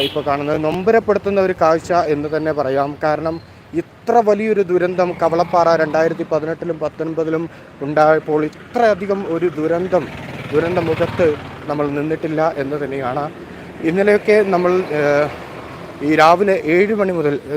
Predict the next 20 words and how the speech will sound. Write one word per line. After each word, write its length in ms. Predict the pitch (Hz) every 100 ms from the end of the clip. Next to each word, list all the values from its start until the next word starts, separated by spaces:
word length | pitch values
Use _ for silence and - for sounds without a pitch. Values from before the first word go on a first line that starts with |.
| 151
നിലമ്പൂർ 280 | 151 160 147
ജില്ലാ 160 | 147 147 156
ആശുപത്രിയിൽ 500 | - 156 156 151 147 - - -
ഒരു 100 | 147 165
കുട്ടിയുടെ 420 | 160 - 226 202
മൃതദേഹമാണ് 560 | 151 135 147 151 147 135 127
ആദ്യം 400 | 143 143 - 165
എത്തിയത്. 340 | 151 - 143 151 147 - - - - 175
ആ 20 | 214
ഒരു 100 | 226 -
സമയത്ത് 400 | 180 190 196 - 185
വരെ 140 | 180 180
നമ്മൾ, 240 | 147 160 160 165 139
ആ, 20 | 135 135 135 151
ആ, 60 | 139 143
അവിടെ, 180 | 139 131
അവിടെ 180 | 135 135 143
ഉണ്ടായിരുന്നു. 440 | 147 151 160 165 175 - - - - 139
ആ, 20 | 147 151 - - - - - 160
വലിയ, 280 | 180 226